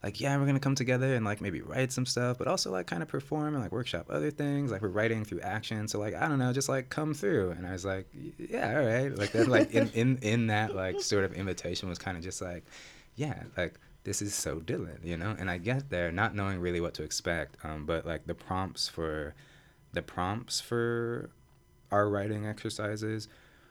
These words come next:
weren't just like, "Okay, like, now think of this, and then, like, think of this, and then write for a few minutes." But, like, as we're writing, we're, like, also, like,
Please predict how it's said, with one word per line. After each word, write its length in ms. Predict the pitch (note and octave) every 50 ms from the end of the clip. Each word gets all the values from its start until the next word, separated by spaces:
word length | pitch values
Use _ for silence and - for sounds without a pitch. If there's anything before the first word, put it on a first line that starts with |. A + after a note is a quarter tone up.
| _ _ - -
weren't 280 | G2 A#2 B2+ C3 B2+
just 180 | A#2 G#2+ - -
like, 280 | G#2 F#2+ F2+ F#2 - F3
"Okay, 260 | F3 - - A#2+ A#2+
like, 260 | A#2 A2+ G#2+ G#2+ G#2
now 200 | - F#2+ G#2 A#2
think 220 | A#2+ - C3+ C3 -
of 120 | A#2+ A#2
this, 360 | B2+ D3 A#2 E2 E2+ - -
and 220 | - F2 F2 E2+ F2
then, 300 | E2+ F2 F2 F2 F2 E2+
like, 240 | E2+ D#2+ D#2+ D#2+ -
think 160 | - F2 E2+
of 80 | F2
this, 240 | E2+ F#2 G2 G#2 -
and 180 | - E2 D#2+ E2
then 220 | E2 D#2+ D#2+ D#2 D#2 D2
write 300 | D#2+ D#2+ D2+ D2+ C2+ - -
for 160 | - - E2+
a 40 | D2+
few 140 | - E2 D2+
minutes." 260 | D2+ D2 D2+ D2+ -
But, 140 | - E2+ D#2
like, 160 | E2 D#2+ -
as 220 | - E2 F2 F#2 F#2
we're 80 | F#2+
writing, 440 | F2 E2 E2 D#2+ D#2+ D#2+ D#2+ D#2 D2+
we're, 140 | D#2 D#2 D#2
like, 180 | D2+ D#2 D#2 -
also, 280 | D#2+ D2+ - - D#2+
like, 220 | D#2 D#2 D2+ D2